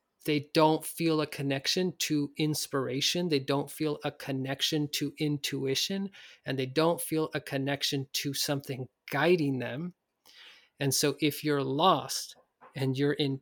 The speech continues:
pain, then what are you gonna do? You're gonna look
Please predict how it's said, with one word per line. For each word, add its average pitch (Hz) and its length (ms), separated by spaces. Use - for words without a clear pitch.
pain, 139 600
then 135 380
what 147 240
are 156 40
you 156 80
gonna 151 200
do? 139 480
You're 147 140
gonna 156 180
look 170 240